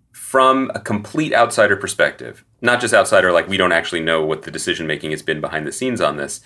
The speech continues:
but outsider in that I don't really know what the Long Night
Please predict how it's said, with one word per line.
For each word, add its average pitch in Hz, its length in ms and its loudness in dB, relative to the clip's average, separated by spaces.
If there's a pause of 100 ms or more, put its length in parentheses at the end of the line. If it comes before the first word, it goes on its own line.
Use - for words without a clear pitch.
(380)
but 104 140 2
outsider 98 460 6
in 82 80 0
that 80 200 0
I 92 100 4
don't 95 180 2
really 85 180 0
know 80 160 0
what 76 120 -4
the 82 40 -8
Long 80 240 -2
Night 73 300 -6